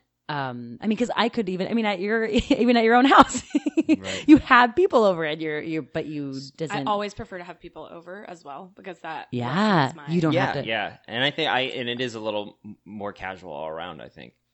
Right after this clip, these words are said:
Speaker 2: I, I, again, I don't feel as much of a, a, a, um, a, um,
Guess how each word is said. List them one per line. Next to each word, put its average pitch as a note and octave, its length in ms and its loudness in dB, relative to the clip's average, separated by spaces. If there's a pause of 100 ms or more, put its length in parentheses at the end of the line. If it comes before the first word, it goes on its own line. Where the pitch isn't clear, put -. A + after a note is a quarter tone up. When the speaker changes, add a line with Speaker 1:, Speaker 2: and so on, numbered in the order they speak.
Speaker 2:
I, - 200 -14
I, G#2 120 -4
again, G#2 260 -8
I G2 140 -6
don't - 220 -10
feel G2 180 -10
as F2 140 -12
much E2 220 -12
of D2 120 -20
a, C2+ 220 -12 (100)
a, C2+ 180 -14 (440)
a, E2 160 -14 (680)
um, C2 480 -20 (360)
a, F2 320 -18
um, B1+ 360 -18